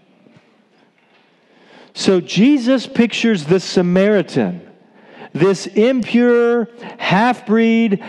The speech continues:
heretic, according to the Jews, as the obedient servant of God in the story. So in other words, what the representatives of Israel failed to do,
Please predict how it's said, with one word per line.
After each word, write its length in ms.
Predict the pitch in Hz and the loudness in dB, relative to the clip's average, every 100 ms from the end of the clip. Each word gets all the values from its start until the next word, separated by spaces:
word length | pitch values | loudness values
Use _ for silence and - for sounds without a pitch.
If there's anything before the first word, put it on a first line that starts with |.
| - | -18
heretic, 800 | - - 220 226 190 - 160 135 | -4 0 2 2 0 0 0 0
according 480 | 185 160 190 214 220 | -2 0 0 2 0
to 60 | 196 | 0
the 100 | 180 | -2
Jews, 680 | 143 202 190 151 127 123 - - - - | 0 0 2 2 0 -4 -10 -12 -10 -2
as 400 | 190 233 233 180 | 0 0 0 0
the 160 | 226 | 2
obedient 800 | 220 196 147 233 240 240 233 220 | 2 0 2 2 4 2 0 -2
servant 560 | - - 220 214 214 196 | -6 0 0 2 0 0
of 240 | 175 160 | -2 0
God 420 | 185 196 180 147 | 0 2 2 0
in 160 | 175 175 | 0 0
the 120 | 175 | -2
story. 580 | - 190 180 123 90 85 - - - - | 0 0 2 0 -2 -6 -16 -20 -20 -2
So 100 | 196 | 2
in 60 | |
other 160 | 240 277 | 2 2
words, 200 | 233 151 | 0 0
what 280 | 160 247 208 | 0 0 0
the 100 | 214 | 0
representatives 960 | 202 269 277 247 208 285 220 208 165 | 0 0 0 0 2 0 2 0 2
of 140 | 180 185 | 0 2
Israel 520 | 233 240 226 208 180 | 0 2 2 2 0
failed 460 | - 220 269 240 | 0 0 2 0
to 100 | 170 | -4
do, 640 | 165 202 226 131 87 - | 0 2 2 0 -2 -10